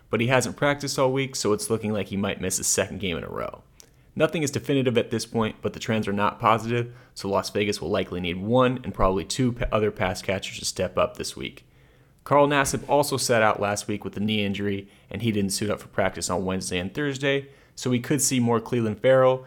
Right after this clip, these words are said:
and rookie Malcolm Koonce for the second week in a row. Linebacker Patrick Owosso was another guy that didn't play last week with a back injury, and he hasn't practiced in the last couple of days either, either, and fellow linebacker Denzel Perryman has been held out all week too with an ankle injury,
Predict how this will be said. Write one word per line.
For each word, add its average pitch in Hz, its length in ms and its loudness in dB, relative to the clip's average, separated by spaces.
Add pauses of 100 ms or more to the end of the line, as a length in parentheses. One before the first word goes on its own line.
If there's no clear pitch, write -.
(160)
and 104 160 -2
rookie 104 220 -2
Malcolm 101 420 -2
Koonce 104 320 -2
for - 120 -10
the 92 40 -6
second 76 340 0
week - 180 -12
in - 60 -12
a - 60 -10
row. - 260 -10 (520)
Linebacker 127 520 2
Patrick 113 300 0
Owosso 139 540 2
was 113 140 0
another 143 280 2
guy 143 200 2
that 127 120 4
didn't 127 200 0
play 123 240 4
last 117 300 2
week 123 180 -2
with 104 120 -4
a 95 40 -10
back 135 340 2
injury, 127 540 -2 (160)
and 123 80 -2
he 151 80 2
hasn't 120 260 0
practiced 165 400 2
in 131 80 2
the 120 60 2
last 117 280 2
couple 113 280 0
of 95 80 -6
days 101 280 0
either, 147 400 -2
either, 160 460 0 (220)
and 104 120 -4
fellow 113 320 6
linebacker 98 540 0
Denzel 95 400 0
Perryman 110 420 -2
has 98 140 -8
been 98 140 -4
held 92 260 0
out 87 200 0
all 87 200 2
week 87 240 -6
too 135 240 0
with 113 160 -2
an - 120 -8
ankle 98 280 -2
injury, 92 500 -2